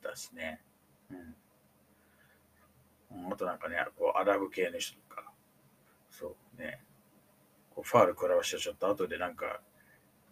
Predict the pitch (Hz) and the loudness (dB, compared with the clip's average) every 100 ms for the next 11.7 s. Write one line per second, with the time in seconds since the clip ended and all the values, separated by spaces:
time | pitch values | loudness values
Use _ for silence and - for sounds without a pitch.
0 | _ _ _ _ 95 104 107 113 95 90 | _ _ _ _ 6 8 8 6 4 2
1 | 85 78 78 80 78 - - _ - 95 | 2 -2 -6 -8 -10 -12 -20 _ -2 0
2 | 107 123 120 123 120 123 101 82 82 82 | 4 2 4 4 8 8 8 2 0 -2
3 | 80 76 85 85 - 92 82 78 - 90 | -4 -4 -4 -4 -4 -2 -2 -2 -4 -4
4 | 85 - - - - - - 240 240 127 | -2 -6 -8 -10 -4 -2 6 12 12 12
5 | 92 87 - - 117 92 87 95 123 135 | 6 4 4 2 2 2 4 6 6 8
6 | 135 127 - 120 98 - 85 78 - - | 6 6 6 6 4 -4 -4 -4 -8 -16
7 | - - 170 - 151 - 107 110 - 117 | -8 6 6 12 12 12 8 8 6 4
8 | 104 95 85 90 95 85 78 80 - - | 4 2 2 2 0 -2 -6 -6 -10 -20
9 | - - - _ - 123 - - - - | -20 -20 -20 _ 4 4 4 -6 -6 2
10 | 143 165 - - 101 92 92 78 - - | 4 4 2 -6 -4 -4 -8 -10 -10 -10
11 | 76 - - - - - | -10 -12 -12 -12 -10 -12